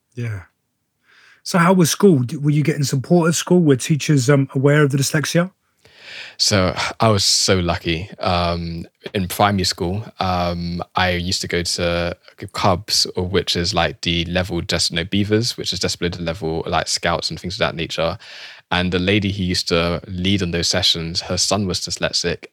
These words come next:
Speaker 2: and she noticed that I was struggling with some things the same way that her son was. And she recommended to my mum that I got tested out. So at about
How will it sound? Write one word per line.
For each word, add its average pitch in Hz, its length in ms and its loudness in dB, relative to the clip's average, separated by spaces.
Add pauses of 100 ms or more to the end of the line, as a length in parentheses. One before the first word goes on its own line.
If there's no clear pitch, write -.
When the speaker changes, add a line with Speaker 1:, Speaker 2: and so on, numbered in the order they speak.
(120)
Speaker 2:
and 85 180 -2
she - 180 -2
noticed 90 400 -2
that 69 60 -2
I 82 80 0
was 80 140 0
struggling 85 480 -2
with 85 140 -4
some 87 220 -4
things 87 300 -4
the - 80 -6
same 82 220 -2
way 85 100 -4
that - 120 -4
her 92 140 -2
son 82 260 -4
was. 82 320 -4 (460)
And 92 140 -2
she - 80 -6
recommended 87 480 -2
to 90 100 -8
my 85 80 -2
mum 90 420 -2
that - 120 -2
I - 100 -4
got - 180 -6
tested - 320 -6
out. - 320 0
So - 540 0 (200)
at 87 140 4
about - 400 2